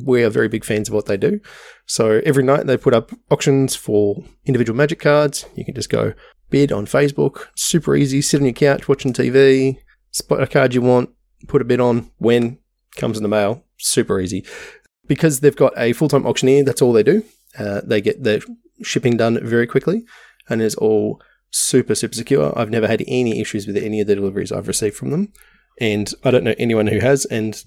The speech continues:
that's a lot of people with a lot of cards that we've talked to have bought them, things from them. So go check 'em out. Um, Josh and Pat's M T G Bazaar, you can find 'em on Facebook. We'll have a, a link, and yeah, tell 'em the Bean sent you.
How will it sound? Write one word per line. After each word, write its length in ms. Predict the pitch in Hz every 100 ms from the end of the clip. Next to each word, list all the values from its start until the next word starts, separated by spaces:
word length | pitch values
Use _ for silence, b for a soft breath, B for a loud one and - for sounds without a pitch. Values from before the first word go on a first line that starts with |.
| -
that's 200 | 180 -
a 40 |
lot 440 | 196 120 135 143 139
of 100 | -
people 280 | 123 117
with 120 | 107 104
a 40 |
lot 160 | 107 107
of 60 |
cards 320 | - 98 98 -
that 120 | -
we've 160 | 90
talked 240 | - 92 -
to 60 | 101
have 120 | -
bought 200 | - -
them, 100 | -
things 320 | - 98 92
from 160 | - 90
them. 240 | - -
So 260 | - 123 107 b b b
go 100 | -
check 140 | 196 139
'em 60 |
out. 140 | 151 - _ _
Um, 380 | 127 110 104 107 b b b -
Josh 160 | 151
and 60 | 117
Pat's 160 | 110 -
M 100 | 113
T 100 | 104
G 80 | 101
Bazaar, 240 | 98 135
you 60 | 139
can 100 | 202
find 140 | 113
'em 40 | 104
on 40 |
Facebook. 420 | 123 131 - -
We'll 120 | 101
have 160 | 98 98
a, 100 | 98
a 100 | 95
link, 480 | 101 120 - - - -
and 320 | 117 101 104 -
yeah, 120 | 185 - _
tell 120 | - 123
'em 80 | 123
the 60 |
Bean 160 | 101 127
sent 200 | 135 -
you. 120 | 101